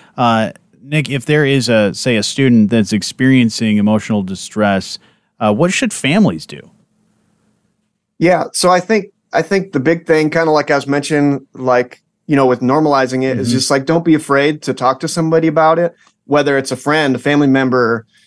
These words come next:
Speaker 2: um, just anybody, you know, church
Speaker 1: Yeah.
Speaker 2: pastor, uh, a doctor is a good person to talk to if they're, if they have an appointment with their primary care physician. Um,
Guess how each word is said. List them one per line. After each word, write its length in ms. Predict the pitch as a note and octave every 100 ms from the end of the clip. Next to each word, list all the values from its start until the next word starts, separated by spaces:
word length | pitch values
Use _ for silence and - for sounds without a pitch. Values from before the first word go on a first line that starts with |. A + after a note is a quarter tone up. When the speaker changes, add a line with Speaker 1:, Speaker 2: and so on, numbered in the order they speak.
| _ _ -
Speaker 2:
um, 480 | B2 A#2+ A#2 A#2 A2+ _
just 200 | E3 - -
anybody, 340 | F#3+ D3+ C3+
you 160 | A#2+ A#2+
know, 140 | B2
church 260 | A#2+ F3+ F3
Speaker 1:
Yeah. 80 | -
Speaker 2:
pastor, 640 | C#3 C3 - B2+ A#2+ A2+
uh, 340 | C3+ B2+ A#2+ A#2
a 60 | C3+
doctor 540 | C#3+ C#3+ - E3 E3+
is 200 | F#3+ C#3
a 60 | C#3
good 180 | D3 D3+
person 260 | D3 C#3+
to 60 | C3+
talk 240 | C#3 C3+
to 120 | D3
if 120 | C#3 C3+
they're, 240 | B2+ B2+
if 120 | B2+ -
they 100 | C3
have 140 | C3
an 60 | B2+
appointment 400 | B2+ C3+ C3+ B2+
with 120 | B2+
their 120 | B2
primary 440 | B2 C3+ B2+ B2+ A#2
care 220 | C3+ B2+
physician. 640 | C3+ B2 C3 - C#3 C#3+ - - _ _ -
Um, 540 | C3+ B2 A2+ G#2+ A#2